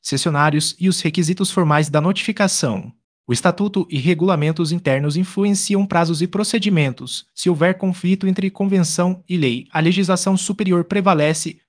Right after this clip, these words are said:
mas a convenção costuma orientar a prática cotidiana. Quem deve ser notificado e como proceder: o vendedor deve notificar o síndico, a administradora se houver, e os condôminos interessados. Se a notificação for verbal, peça a formalização por escrito.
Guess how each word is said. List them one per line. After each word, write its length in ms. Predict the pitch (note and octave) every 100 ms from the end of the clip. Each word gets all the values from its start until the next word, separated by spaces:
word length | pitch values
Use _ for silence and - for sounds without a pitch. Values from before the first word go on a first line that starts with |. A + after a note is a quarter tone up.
| _
mas 200 | F#3 F#3
a 80 | G3
convenção 560 | G3+ G3+ G3+ - F3
costuma 420 | F3+ F#3 - A3 G#3
orientar 400 | F#3+ F#3+ F#3+ F#3+
a 40 |
prática 460 | F3+ F3 F#3+ - F3+
cotidiana. 800 | G3 G3 F3+ D#3 D#3 A2 F2 - _ _ _
Quem 140 | D3+
deve 180 | C#3 F3
ser 220 | F#3 F3+
notificado 640 | F3 F#3 G#3+ G3 F3+ F3 F3+
e 100 | F3
como 240 | F3+ G#3 G#3
proceder: 440 | G#3+ G#3 F3+ D#3+
o 40 | F3
vendedor 340 | F#3+ F3+ E3
deve 280 | D3+ F3 F3
notificar 500 | F3+ F#3+ G#3+ - F#3
o 60 |
síndico, 560 | F#3+ E3 B2+ - - C3+ _ _
a 140 | E3
administradora 680 | F#3+ F3+ F3+ F3+ F#3+ D#3+ E3+
se 160 | E3 G#3+
houver, 440 | F3+ E3+ E3 E3
e 80 | F3
os 120 | F3
condôminos 600 | - F#3+ F3 C3+ B2+ C3+
interessados. 920 | C#3 - D3 C3+ D#3 A#2 G#2 - - - _ _
Se 120 | - D#3
a 40 |
notificação 640 | F3 F#3+ - A3+ A3+ G#3 G3
for 180 | F3+
verbal, 480 | E3+ F#3 E3 D#3 D#3 -
peça 220 | F3+ F#3+
a 40 |
formalização 600 | F#3 F#3 G3+ G3 G3 D#3+
por 160 | D3+ D3+
escrito. 600 | D3 - D3+ A2 - -